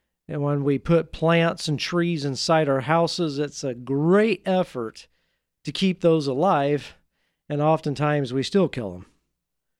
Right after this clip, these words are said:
I love cactus. I don't know why. I'm, I'm attracted to cactus and just the shape and the formation of it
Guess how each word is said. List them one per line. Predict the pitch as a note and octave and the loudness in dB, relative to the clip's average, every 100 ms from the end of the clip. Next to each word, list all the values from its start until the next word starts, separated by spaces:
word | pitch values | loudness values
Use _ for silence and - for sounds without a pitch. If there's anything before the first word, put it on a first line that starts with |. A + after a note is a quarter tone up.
| _ _ | _ _
I | F3 | 2
love | G3+ A3+ - | 4 4 2
cactus. | - D3+ C#3+ - F#2+ E2+ - | -4 -6 -6 -8 -14 -14 -6
I | D#3+ | -2
don't | F#3 | 0
know | D3+ | 0
why. | C3 C3 A#2 | 0 -2 -2
I'm, | A2+ | -6
I'm | A#2+ D3+ C#3+ | -8 -6 -4
attracted | C3 - G3+ A3 A3+ G3 C3 | -6 -2 2 2 0 -4 -4
to | B2+ | -6
cactus | - E3+ E3 - G#2+ G#2+ - - _ _ _ _ - | -4 0 0 0 -8 -8 -10 -12 _ _ _ _ -8
and | D3+ | -4
just | C#3 D3 - | -2 -2 -2
the | D3 | -4
shape | - - E3+ E3 D3+ | -2 0 2 0 -2
and | C3 G#2+ F2 _ C3+ | -8 -10 -16 _ -20
the | - | -12
formation | - D#3+ D3+ D#3 D#3+ E3 D#3 | -4 0 0 0 0 -2 -4
of | D#3 | -4
it | D#3+ - | -4 -8